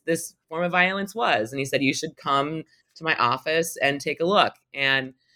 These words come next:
Christian had the records of the Lemberg Center for the Study of Violence in his possession, which was, um,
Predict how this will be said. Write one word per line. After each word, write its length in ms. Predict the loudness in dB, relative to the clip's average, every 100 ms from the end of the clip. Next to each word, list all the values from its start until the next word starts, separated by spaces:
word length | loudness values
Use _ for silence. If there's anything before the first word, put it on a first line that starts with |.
| _ _ _ _ -4
Christian 340 | -2 0 -2
had 460 | 0 2 4 2 -2
the 360 | -2 0 2
records 440 | 2 2 0 -2 -2
of 200 | -2 -2
the 100 | 0
Lemberg 380 | 0 0 -4
Center 280 | -2 0 -2
for 100 | -2
the 120 | -4
Study 260 | -2 0 0
of 120 | 0
Violence 520 | 2 2 2 0 -4
in 80 | -4
his 140 | -6 -8
possession, 640 | -2 -2 -2 -4 -4 0
which 340 | 0 0 -6 -2
was, 640 | 0 2 2 0 -4 -8
um, 480 | -4 -2 0 -2 -6